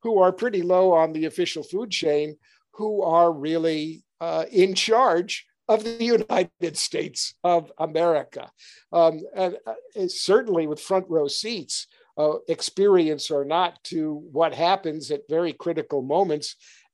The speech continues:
as we heard in Cassidy Hutchinson's testimony, and, uh, sometimes, uh, as, uh, with the January sixth committee, with, with that testimony, uh, creating,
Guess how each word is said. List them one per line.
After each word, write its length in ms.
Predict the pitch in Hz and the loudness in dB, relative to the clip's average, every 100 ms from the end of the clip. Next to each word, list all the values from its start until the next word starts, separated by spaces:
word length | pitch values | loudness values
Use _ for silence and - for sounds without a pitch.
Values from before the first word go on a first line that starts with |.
| 196 | 6
as 240 | 214 185 | 6 6
we 180 | 180 156 | 2 2
heard 280 | 170 180 160 | 2 2 0
in 80 | |
Cassidy 500 | 147 170 170 - 165 | 0 2 2 0 -8
Hutchinson's 840 | 151 160 160 170 156 165 156 147 - _ _ _ - | -4 -4 -4 -14 -12 -10 -10 -10 -14 _ _ _ 0
testimony, 840 | 202 226 - 170 151 156 202 226 | 2 2 -2 0 0 0 -2 -2
and, 220 | 170 180 180 _ _ _ | -2 -4 -10 _ _ _
uh, 300 | - 165 165 - _ | -6 -2 -2 -4 _
sometimes, 1000 | - - 254 277 185 147 151 240 240 - 415 | -6 0 0 0 0 2 0 -4 -12 -14 -10
uh, 280 | 170 175 180 - | -8 -8 -8 -10
as, 580 | 170 175 175 170 143 - - 180 | -6 -2 -2 -2 -6 -10 -10 -10
uh, 120 | 175 | -8
with 240 | 160 175 | -4 -4
the 80 | 165 | -4
January 520 | 147 160 170 165 165 | -2 -2 0 -2 -4
sixth 460 | 156 - 180 - - | -4 -6 -8 -12 -10
committee, 480 | 160 147 196 175 170 | -8 -4 -2 -2 -4
with, 220 | 175 151 _ _ _ _ | -6 -10 _ _ _ _
with 300 | 143 160 175 | -8 -6 -2
that 260 | 170 160 160 | 0 0 0
testimony, 920 | 165 156 - 151 156 151 170 180 175 - | -4 -6 -8 -6 -4 -4 -4 -8 -12 -16
uh, 60 | - | -16
creating, 800 | - 180 185 185 190 190 190 | -6 -2 0 0 0 -2 -4